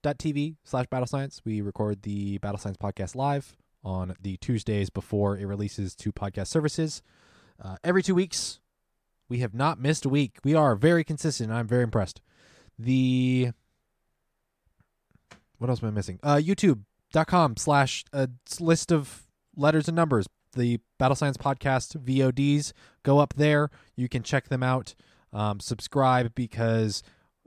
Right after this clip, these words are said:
uh, I'm gonna th-, do the hard chill of subscribe to our YouTube channel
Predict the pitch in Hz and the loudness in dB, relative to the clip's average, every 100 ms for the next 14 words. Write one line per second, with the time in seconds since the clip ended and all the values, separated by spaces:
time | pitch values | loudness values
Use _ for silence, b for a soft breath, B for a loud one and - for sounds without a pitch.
0 | - 98 98 95 95 113 - 98 113 113 | -12 -8 -6 -8 -8 -14 -18 -8 -4 -4
1 | 95 _ - 113 104 120 104 - 113 101 | -4 _ -10 -8 0 0 0 0 0 0
2 | - 110 104 101 90 _ _ _ - - | -2 -2 -2 -4 -8 _ _ _ -10 -8
3 | - - 139 135 131 - 131 120 123 - | -6 2 4 4 2 0 0 2 0 -2
4 | 123 - 127 117 110 | -6 -2 -2 0 0